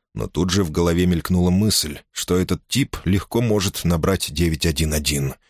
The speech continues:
если у него есть мобильник. А если даже и нет, то до Далласа впереди еще семь остановок, и на каждой наверняка есть телефоны-автоматы. «Конечно», — сказал он,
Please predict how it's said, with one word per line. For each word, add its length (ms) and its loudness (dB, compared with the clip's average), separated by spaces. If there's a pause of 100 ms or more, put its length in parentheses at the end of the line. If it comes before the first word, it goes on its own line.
(240)
если 260 0
у 40 2
него 200 2
есть 200 0
мобильник. 680 -2 (280)
А 100 -8
если 240 -2
даже 320 0
и 80 2
нет, 320 2 (200)
то 120 0
до 120 0
Далласа 440 2
впереди 380 -2
еще 260 2
семь 320 2
остановок, 720 -2 (260)
и 100 -2
на 140 0
каждой 560 0 (120)
наверняка 560 0
есть 340 0
телефоны-автоматы. 1200 -2 (680)
«Конечно», — 600 0 (200)
сказал 480 -2
он, 240 2